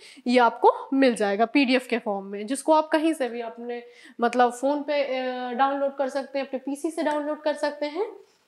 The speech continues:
तो एपिक फॉर्म वोटर टोटल कैसे, you can download e-epic from voter helpline mobile app और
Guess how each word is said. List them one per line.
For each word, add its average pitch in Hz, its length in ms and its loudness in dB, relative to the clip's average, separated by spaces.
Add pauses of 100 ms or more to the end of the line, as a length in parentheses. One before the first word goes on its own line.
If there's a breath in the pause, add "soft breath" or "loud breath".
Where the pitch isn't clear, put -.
(260)
तो 370 280 6 (500 loud breath)
एपिक 285 260 4
फॉर्म 285 220 4
वोटर 254 260 4
टोटल 262 320 2 (680 soft breath)
कैसे, 302 320 4
you 302 180 4
can 320 220 2
download 285 380 4 (140)
e-epic 330 580 2
from 311 280 2 (280)
voter 302 260 2
helpline 311 500 2
mobile 262 360 2
app 403 240 2 (100)
और 311 360 4